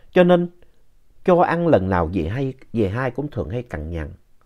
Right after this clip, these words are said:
Rồi cái buổi trưa hôm đó cũng như thường lệ, dì hai cho heo ăn. Nó ăn cũng văng tứ tung lắm. Bà bực mình, bà càm ràm. Ăn gì? Văng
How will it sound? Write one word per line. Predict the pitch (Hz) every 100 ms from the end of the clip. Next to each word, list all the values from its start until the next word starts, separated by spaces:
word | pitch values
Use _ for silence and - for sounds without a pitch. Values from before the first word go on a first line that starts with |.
| _ _ _ _ _ _ _ _ _ _ _ -
Rồi | 117 110
cái | 170
buổi | 160 160 165
trưa | 156
hôm | 143 135
đó | 143 170
cũng | 180 143
như | 147 127
thường | 101 92
lệ, | 87 87 117
dì | 120 87
hai | 98 123 -
cho | 127
heo | 123 123 101
ăn. | 117 113 - - _ _ - -
Nó | 180
ăn | - 156 156
cũng | 117 156
văng | 160 147 139
tứ | 175 185 202
tung | 143 123
lắm. | 139 175 - _
Bà | 143 151
bực | 143 - -
mình, | 113 87 73 -
bà | - -
càm | - 82 82 -
ràm. | 90 - _ _ _ - _ -
Ăn | - - 113
gì? | 87 - - - - - - - -
Văng | 151 135 127